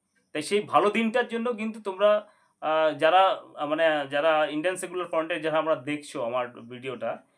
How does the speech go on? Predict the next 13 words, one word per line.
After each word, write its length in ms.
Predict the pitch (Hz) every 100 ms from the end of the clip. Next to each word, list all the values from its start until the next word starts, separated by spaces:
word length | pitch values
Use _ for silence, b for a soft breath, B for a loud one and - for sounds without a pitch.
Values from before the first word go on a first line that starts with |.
| _ _
তারা 220 | 160 165 208
যদি 200 | 233 240
একটু 260 | 214 240
পরিশ্রম 480 | - 180 208 240 208
করো, 380 | 160 135 - - _ _ -
তাহলে 300 | 147 165 214
কিন্তু 600 | 226 220 233 226 233 226
তাদের 280 | 185 170 214
এবার 220 | 202 208
কিন্তু 500 | 202 202 202 196 190
মানে 460 | 165 160 165 160 151
সোনায় 300 | 151 175 160
সোহাগা। 400 | 147 113 104